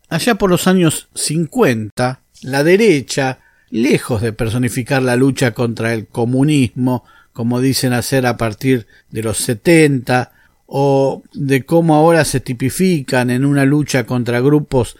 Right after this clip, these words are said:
de Medio Oriente a los que llaman terroristas, y terminan por llamar terrorista a un tipo que roba un cajero, asumían un rol propio de la época. El peronismo para ellos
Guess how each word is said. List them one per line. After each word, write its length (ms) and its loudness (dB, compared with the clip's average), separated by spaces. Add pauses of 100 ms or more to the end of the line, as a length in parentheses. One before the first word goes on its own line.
de 140 -2
Medio 380 4
Oriente 760 2
a 140 -2
los 140 0
que 160 -4
llaman 400 -2
terroristas, 1040 -2 (340)
y 120 -8
terminan 400 0
por 100 0
llamar 300 0
terrorista 920 -2
a 60 -6
un 100 -6
tipo 340 -4
que 160 -4
roba 300 0
un 220 -4
cajero, 720 0 (640)
asumían 1040 0
un 240 0
rol 240 4
propio 640 2
de 240 0
la 200 2
época. 580 -6 (100)
El 240 -6
peronismo 960 0
para 280 0
ellos 480 -2